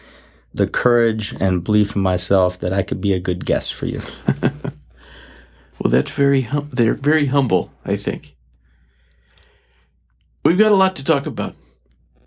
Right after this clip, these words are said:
Speaker 2: I think. Technology is just something that,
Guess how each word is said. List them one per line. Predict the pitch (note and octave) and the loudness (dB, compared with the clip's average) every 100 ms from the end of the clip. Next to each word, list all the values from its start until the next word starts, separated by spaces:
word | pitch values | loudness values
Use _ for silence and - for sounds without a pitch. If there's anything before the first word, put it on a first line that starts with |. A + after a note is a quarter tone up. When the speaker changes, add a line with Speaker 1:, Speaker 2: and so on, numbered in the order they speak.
| _ _ _ _ | _ _ _ _
Speaker 2:
I | A#2 | -4
think. | A2 A2 F2+ - _ _ _ - _ _ _ _ _ _ _ _ _ _ _ | 0 -2 -4 -14 _ _ _ -20 _ _ _ _ _ _ _ _ _ _ _
Technology | - F3+ F#3 D#3 D3+ A2+ A#2 G2 | 0 0 2 2 2 0 -2 -4
is | - G2 G2+ | -2 -4 -4
just | - A2 - - - - _ - | -4 -4 -4 -6 -14 -20 _ -8
something | - B2+ A#2 A#2+ G#2+ | -2 0 0 0 0
that, | G2+ E2+ | 0 -2